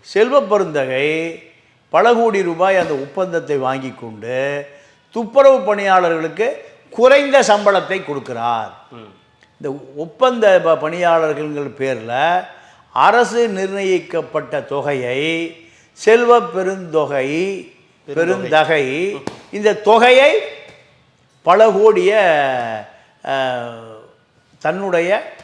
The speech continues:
Speaker 1: வங்கி கணக்குக்கு வச்சுக்கிறாரு. இதுதான்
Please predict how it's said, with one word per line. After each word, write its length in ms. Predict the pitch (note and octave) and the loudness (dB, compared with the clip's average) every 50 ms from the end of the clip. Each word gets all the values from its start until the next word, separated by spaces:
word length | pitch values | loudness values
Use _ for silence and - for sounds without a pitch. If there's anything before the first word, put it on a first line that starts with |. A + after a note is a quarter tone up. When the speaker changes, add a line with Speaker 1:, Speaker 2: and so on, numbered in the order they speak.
| - _ _ _ _ _ _ _ _ _ _ _ _ _ _ _ _ _ _ _ _ _ _ _ _ | -20 _ _ _ _ _ _ _ _ _ _ _ _ _ _ _ _ _ _ _ _ _ _ _ _
Speaker 1:
வங்கி 320 | C#3+ D#3+ G3 G#3 G3+ G#3+ F3 | -6 -6 -4 -4 -6 -6 -6
கணக்குக்கு 500 | F3+ E3+ D#3+ D3+ C3 B2+ B2 D3+ E3+ C#3+ | -4 -4 -4 -4 -6 -8 -12 -10 -10 -10
வச்சுக்கிறாரு. 680 | - - B2 A#2 A#2 A2+ G#2 G2 F#2 G2+ A2+ G#2+ G#2+ - | -10 -12 -12 -12 -12 -12 -12 -14 -14 -16 -16 -16 -14 -14
இதுதான் 760 | D3 D#3+ F#3+ G3 G3 A3 A#3 A#3 G3 D3+ C3+ C#3+ E3+ F#3+ | -8 -4 -2 -2 0 2 2 2 2 2 2 0 -2 -4